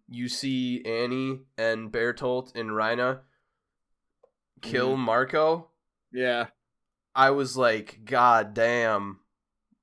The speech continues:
Speaker 1: how was I not, like, how did I not put that together?" Because John finds Marco dead on the street.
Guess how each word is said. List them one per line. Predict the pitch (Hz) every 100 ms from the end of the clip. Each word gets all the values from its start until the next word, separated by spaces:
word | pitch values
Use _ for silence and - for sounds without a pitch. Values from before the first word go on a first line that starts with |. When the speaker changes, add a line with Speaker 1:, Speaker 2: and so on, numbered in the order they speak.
| _ _ _
Speaker 1:
how | _ - 117 120
was | 123 120 117 113
I | 110
not, | 107 110 113 113 107 - _ _ _ _ _ _ _
like, | - 104
how | - 127
did | 127 120
I | 113
not | 107 113 113 -
put | 113
that | 110 101
together?" | - 113 110 101
Because | 110 156 120
John | 113 139 156 165
finds | 165 135 120
Marco | 123 120 123
dead | 113 117 117
on | 110
the | 101
street. | - 120 110 95